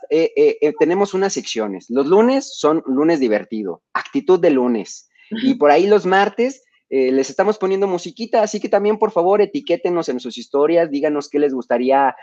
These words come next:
también recomendar de música a través de nuestro Instagram, porque, pues, le estamos dando vida a, a esa comunidad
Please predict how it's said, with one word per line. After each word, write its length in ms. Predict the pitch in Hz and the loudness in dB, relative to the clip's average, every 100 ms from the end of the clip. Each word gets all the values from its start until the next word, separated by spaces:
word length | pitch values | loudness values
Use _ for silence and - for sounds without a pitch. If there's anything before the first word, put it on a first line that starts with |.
| - - | -12 -2
también 280 | 120 131 135 | 0 2 0
recomendar 560 | 139 117 113 117 120 | 0 -2 -2 0 0
de 80 | 117 | 0
música 540 | 117 131 - - 160 | -2 -4 -6 0 2
a 80 | 147 | 2
través 300 | 110 110 117 | 0 -2 -2
de 80 | 120 | -4
nuestro 280 | 113 - 107 | -6 -6 -4
Instagram, 600 | 135 143 165 170 196 233 _ _ _ | -4 -2 2 4 2 0 _ _ _
porque, 240 | 127 113 113 | -8 -4 -4
pues, 260 | 120 - | -4 -4
le 80 | 113 | -8
estamos 380 | - 151 165 127 | -4 -2 -2 0
dando 280 | 143 147 131 | 0 0 0
vida 460 | 131 123 110 - _ | 0 0 -2 -4 _
a, 180 | 107 113 - | -6 -6 -4
a 120 | 120 | -4
esa 220 | 120 131 | -2 -4
comunidad 600 | - 113 110 113 135 180 | -4 -4 -4 0 2 2